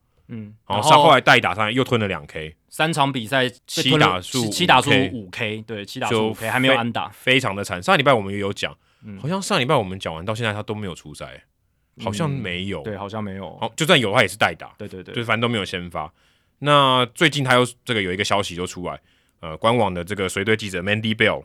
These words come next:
Speaker 2: 哦，之前也有看过他，他就写说，哎，张育成现在被放到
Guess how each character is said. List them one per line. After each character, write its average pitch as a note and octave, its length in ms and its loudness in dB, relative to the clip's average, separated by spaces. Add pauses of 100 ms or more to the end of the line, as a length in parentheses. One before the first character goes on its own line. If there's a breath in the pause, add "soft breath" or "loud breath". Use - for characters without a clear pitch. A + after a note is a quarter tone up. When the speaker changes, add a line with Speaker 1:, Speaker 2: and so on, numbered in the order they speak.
Speaker 2:
哦， - 240 -20
之 G#2+ 140 -12
前 G2 100 -4
也 F2+ 60 -4
有 F#2 80 -4
看 F#2 160 -4
过 F#2+ 100 -6
他， D#2+ 240 -12 (560)
他 - 80 -4
就 G#3 60 4
写 - 160 4
说， C#3 160 2
哎， F#3+ 140 2
张 F3 260 2
育 D#3+ 60 4
成 G2+ 200 -2
现 A#2+ 80 -6
在 B2+ 80 -2
被 A#2+ 140 2
放 A#2 240 -2
到 G2+ 260 2